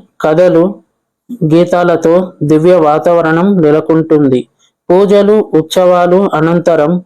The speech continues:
భక్తులు ప్రసాదాలు పంచుతారు. అనేక దేవాలయాల్లో ఈ పర్వదినం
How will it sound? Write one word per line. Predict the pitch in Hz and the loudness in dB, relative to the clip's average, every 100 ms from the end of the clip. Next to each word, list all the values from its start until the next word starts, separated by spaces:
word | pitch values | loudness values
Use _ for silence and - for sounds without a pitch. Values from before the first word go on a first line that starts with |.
| _ | _
భక్తులు | 135 131 135 - 170 170 185 _ - | -4 -4 -4 -2 0 2 0 _ -4
ప్రసాదాలు | 139 151 160 160 156 151 160 165 _ _ _ - | -4 0 0 2 0 -2 -4 -6 _ _ _ -4
పంచుతారు. | 139 - 151 143 135 131 - _ _ _ _ 151 | -4 -4 -2 0 0 -2 -10 _ _ _ _ -4
అనేక | 165 202 202 | 0 0 0
దేవాలయాల్లో | 196 170 175 180 180 180 175 151 151 185 180 | 0 2 2 2 2 2 2 2 0 -2 -4
ఈ | - 175 | -4 -2
పర్వదినం | - 156 170 175 180 170 160 | -2 0 2 2 2 2 -2